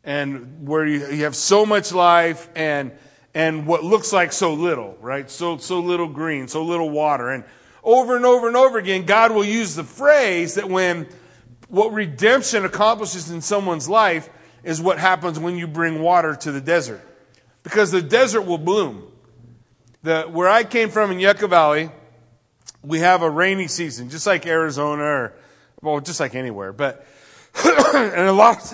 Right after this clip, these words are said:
<coughs> excuse me, a lot of times the rainy season brings a lot of floods, which can cause problems. But as soon as water hits the desert, it blooms.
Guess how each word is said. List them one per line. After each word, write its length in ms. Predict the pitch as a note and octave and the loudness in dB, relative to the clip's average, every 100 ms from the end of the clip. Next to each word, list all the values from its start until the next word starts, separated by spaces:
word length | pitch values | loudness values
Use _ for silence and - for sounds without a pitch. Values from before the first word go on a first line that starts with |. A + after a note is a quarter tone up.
| A3 | -4
<coughs> 120 | - C#4 | -4 -4
excuse 380 | - - G3 | -8 -8 -10
me, 60 | D3+ | -6
a 60 | C#3+ | 2
lot 160 | G3 | 2
of 80 | G#3 | 4
times 320 | G#3 G3+ F3+ | 0 -2 0
the 100 | E3+ | -2
rainy 500 | D3+ G3 G#3+ G#3+ G#3+ - _ _ _ | 0 0 0 -2 -4 -8 _ _ _
season 420 | - A#3 F3+ F#3 | -4 -4 -2 -2
brings 280 | F3+ G#3 F3 | 2 0 2
a 40 | |
lot 220 | F#3 F#3 | 4 4
of 100 | E3+ | 4
floods, 540 | - G3+ G3 G3 F#3+ D#3 | 0 4 6 6 2 -4
which 220 | D#3+ - | -6 -6
can 200 | F#3+ E3 | -6 -4
cause 300 | D#3+ E3+ D3+ | 2 2 2
problems. 640 | - G#3 G#3+ F3+ D3+ C#3 - - _ _ _ _ | 0 4 4 2 -4 -8 -14 -20 _ _ _ _
But 100 | E3 | -4
as 180 | D#3+ - | -2 -2
soon 380 | - C4+ D#4+ | 0 2 2
as 160 | D4 F#3 | 2 0
water 500 | F#3 G#3+ G#3+ G#3 G3+ | 2 4 6 4 2
hits 320 | E3+ F#3 - | 0 0 -2
the 140 | D3 D#3+ | -10 -4
desert, 600 | D#3 F3 A#2 G#2 G2+ _ _ _ _ _ _ - | 0 2 0 -8 -14 _ _ _ _ _ _ -12
it 260 | D3 C#3 | -10 -8
blooms. 680 | B2 D3 C#3+ G2+ F2 - - | -4 -2 -4 -6 -14 -20 -20